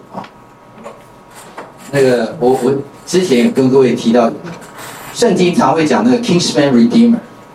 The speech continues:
就最亲的那个亲属，他要去把它赎回来。所以，当，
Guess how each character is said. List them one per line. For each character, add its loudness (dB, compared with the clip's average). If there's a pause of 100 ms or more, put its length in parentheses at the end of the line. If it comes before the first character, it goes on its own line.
(500)
就 2
最 2
亲 -2
的 0
那 -6
个 2
亲 -4
属， -4 (100)
他 0
要 2
去 -4
把 -6
它 0
赎 -2
回 0
来。 -2 (580)
所 0
以， 0 (840)
当， 0